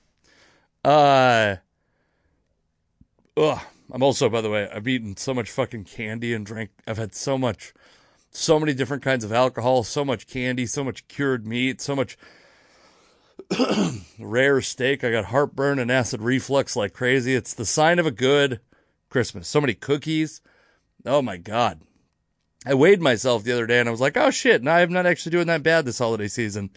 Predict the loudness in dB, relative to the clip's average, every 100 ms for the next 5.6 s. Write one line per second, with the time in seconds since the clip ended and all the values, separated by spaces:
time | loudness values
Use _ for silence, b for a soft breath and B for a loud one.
0 | b b b -4 0 0 2 2 0 _
1 | -12 -6 -4 -6 _ _ 2 6 6 4
2 | 0 2 2 0 -6 -8 -12 -12 -14 -8
3 | -4 -4 -4 -10 b b b b b -6
4 | -2 2 0 0 -4 -4 -8 -12 -8 -8
5 | -8 -14 -12 -12 -14 -20